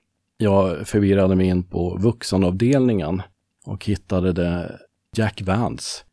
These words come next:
Skeppsbruten på Tsai, Lindqvists L P Pocket. Helt fruktansvärt omslag som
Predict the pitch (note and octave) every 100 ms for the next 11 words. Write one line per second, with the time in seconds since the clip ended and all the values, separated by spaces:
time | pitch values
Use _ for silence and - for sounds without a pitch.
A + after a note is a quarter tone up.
0 | _ - - A#2+ - - G2 G#2 - G2+
1 | G#2+ - - C3+ F#2+ - F#2 - _ _
2 | _ B2+ A2+ F2+ - A2+ G#2 - - -
3 | C3+ G2+ - F#2+ - D3 - - - -
4 | - _ A#2 A2 - - D#3 - - G#2+
5 | D3 C3+ C3+ F#2 E3+ E3 F2 - _ -
6 | G#2+ F#2 F2 F2